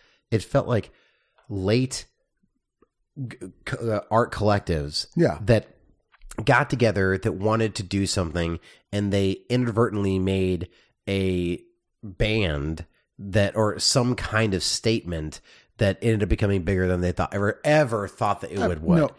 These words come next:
Speaker 2: believe me, they had no idea it was gonna go where it
Speaker 1: Right.
Speaker 2: went. They're like,
Speaker 1: And
Speaker 2: "Th-"
Speaker 1: it's, it's not even that big. Like, I don't know, like,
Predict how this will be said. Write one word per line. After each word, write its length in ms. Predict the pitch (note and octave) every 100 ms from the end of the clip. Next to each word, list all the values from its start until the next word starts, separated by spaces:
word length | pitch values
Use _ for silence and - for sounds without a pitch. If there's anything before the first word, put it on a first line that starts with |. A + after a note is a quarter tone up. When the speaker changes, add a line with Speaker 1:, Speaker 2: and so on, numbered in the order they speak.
| C#3+
Speaker 2:
believe 480 | E3+ F3+ E3+ F3 C#3+
me, 140 | C3+
they 160 | B2+ A2+
had 200 | G2+ F#2+
no 160 | G2 F#2+
idea 220 | E2+ F2+
it 80 | D#2+
was 120 | F2
gonna 180 | F#2 F2
go 140 | E2
where 240 | D#2 C2+ G1+
it 80 |
Speaker 1:
Right. 280 | F#2 D#2+ B1+ -
Speaker 2:
went. 100 | C3
They're 160 | G#2+
like, 220 | A2 G2
Speaker 1:
And 80 | D3+
Speaker 2:
"Th-" 80 | F3
Speaker 1:
it's, 120 | F3
it's 180 | - F#3
not 120 | B3+
even 160 | C4+ G3+
that 180 | C#3+ G2
big. 180 | A#2 F#2+
Like, 180 | F#2+ F#2
I 60 | B2
don't 180 | C#3+ B2+
know, 200 | A#2 A2
like, 280 | G2+ F#2